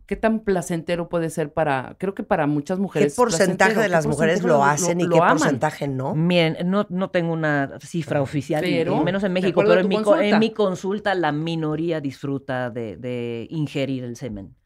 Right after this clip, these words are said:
Speaker 3: o de tener
Speaker 1: De
Speaker 3: interacción
Speaker 1: tener
Speaker 3: con él.
Speaker 2: Bueno,
Speaker 3: ¿no? La
Speaker 2: es que,
Speaker 3: minoría, la
Speaker 2: pero a
Speaker 3: minoría.
Speaker 2: ver, ¿puedes tener blenofobia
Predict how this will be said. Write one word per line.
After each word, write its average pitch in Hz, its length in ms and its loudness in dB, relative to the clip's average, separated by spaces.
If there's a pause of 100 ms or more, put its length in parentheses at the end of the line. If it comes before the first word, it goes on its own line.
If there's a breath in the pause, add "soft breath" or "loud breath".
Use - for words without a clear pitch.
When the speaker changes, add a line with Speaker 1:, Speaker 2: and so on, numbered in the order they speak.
(100)
Speaker 3:
o 139 120 -4
de 135 80 -2
tener 135 240 -6
Speaker 1:
De 135 60 -2
Speaker 3:
interacción 127 480 -6
Speaker 1:
tener - 40 -14
Speaker 3:
con 104 160 -10
él. - 160 -18 (340)
Speaker 2:
Bueno, 156 240 -4 (100)
Speaker 3:
¿no? - 160 -8
La 165 200 -2
Speaker 2:
es 175 160 4
que, 170 60 -2
Speaker 3:
minoría, 220 240 4
la 156 100 -2
Speaker 2:
pero 185 80 -4
a 190 60 -4
Speaker 3:
minoría. 202 220 6
Speaker 2:
ver, 180 300 4 (280)
¿puedes 285 400 6
tener 185 580 0 (640)
blenofobia 180 1400 2